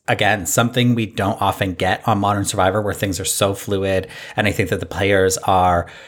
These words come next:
really open-minded and you have these, like, voting block concepts going on. Even in the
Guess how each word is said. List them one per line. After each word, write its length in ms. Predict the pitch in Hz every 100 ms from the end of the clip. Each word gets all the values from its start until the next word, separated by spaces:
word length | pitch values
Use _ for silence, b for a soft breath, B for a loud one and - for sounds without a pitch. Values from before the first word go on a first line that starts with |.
| B
really 360 | - 101 95 -
open-minded 960 | 120 101 - 104 92 87 90 87 107 104
and 140 | 92
you 80 | 85
have 120 | 92
these, 160 | 92 87
like, 140 | 85
voting 460 | 90 92 95 98 95
block 300 | 101 101 -
concepts 760 | - 101 95 - 95 - - - _ _ _
going 240 | 127 117
on. 200 | 113 110
Even 220 | 127 123 151
in 200 | 123 107
the 320 | 101 98